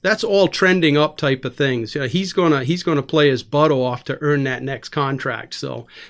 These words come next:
that's gonna help us at center. Moving on from Kilgore is a positive as far as I'm concerned when he was, what, uh, thirty-one or two years old. So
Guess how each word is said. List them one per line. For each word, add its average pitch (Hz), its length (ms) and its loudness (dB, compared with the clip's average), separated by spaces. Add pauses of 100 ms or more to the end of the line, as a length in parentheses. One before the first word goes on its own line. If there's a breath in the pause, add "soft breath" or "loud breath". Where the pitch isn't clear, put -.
that's 151 180 -4
gonna 143 240 0
help 147 260 -2
us 135 200 -4
at 120 120 -6
center. 131 440 -4 (100)
Moving 160 360 4
on 151 200 2
from 127 220 -2
Kilgore 135 600 0
is 127 140 -2
a 127 60 -2
positive 127 580 -2
as 123 140 -8
far 139 180 0
as 131 140 -2
I'm 143 160 0
concerned 131 560 -2
when 127 240 -2
he 139 160 -2
was, 127 260 -4
what, 127 380 -6
uh, 123 220 -4
thirty-one 135 840 -2
or 127 80 0
two 151 180 -4
years 131 320 0
old. 131 400 -4
So 127 360 -8